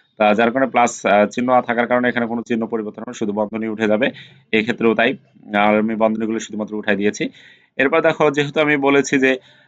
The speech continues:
আহ, মানে চল-, ব-, ঘনমূল জাতীয় বা বর্গমূল জাতীয় চিহ্নগুলোকে তুমি চলক হিসেবে যদি চিন্তা করো, তাহলে তোমার বিষয়টা ইজি লাগবে। এখানে দুইটা আমরা বর্গমূল জাতীয় চিহ্ন দেখতে পাচ্ছি, একটা রুট টু আর একটা হচ্ছে রুট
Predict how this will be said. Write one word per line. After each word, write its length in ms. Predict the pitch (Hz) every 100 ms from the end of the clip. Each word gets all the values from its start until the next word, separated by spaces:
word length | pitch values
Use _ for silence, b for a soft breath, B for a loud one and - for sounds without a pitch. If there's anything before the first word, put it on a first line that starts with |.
| b
আহ, 240 | 110 113
মানে 320 | 120 123 117
চল-, 380 | 113 139 131 -
ব-, 580 | 110 101 120 - 104 117
ঘনমূল 480 | 104 123 131 143 143 113
জাতীয় 300 | 120 127 123
বা 140 | 117
বর্গমূল 380 | 113 120 127 127
জাতীয় 220 | 120 123
চিহ্নগুলোকে 460 | 120 117 117 117 117
তুমি 160 | 120
চলক 320 | 113 127 123 120
হিসেবে 280 | 107 123 117
যদি 160 | 117 107
চিন্তা 280 | 120 107
করো, 160 | 98 131
তাহলে 300 | 135 117 117
তোমার 460 | 117 _ _ 123 117
বিষয়টা 280 | 117 120
ইজি 180 | 117 104
লাগবে। 320 | 104 90 117
এখানে 240 | 143 135 127
দুইটা 300 | 123 123 139
আমরা 180 | 131 127
বর্গমূল 360 | 117 113 120
জাতীয় 180 | 117 117
চিহ্ন 220 | 113 110
দেখতে 200 | 104 107
পাচ্ছি, 140 | 113 _
একটা 160 | - 101
রুট 200 | 110 143 _ b b b _
টু 160 | 131 143
আর 160 | 117
একটা 200 | 110 113
হচ্ছে 180 | 113 120
রুট 180 | 113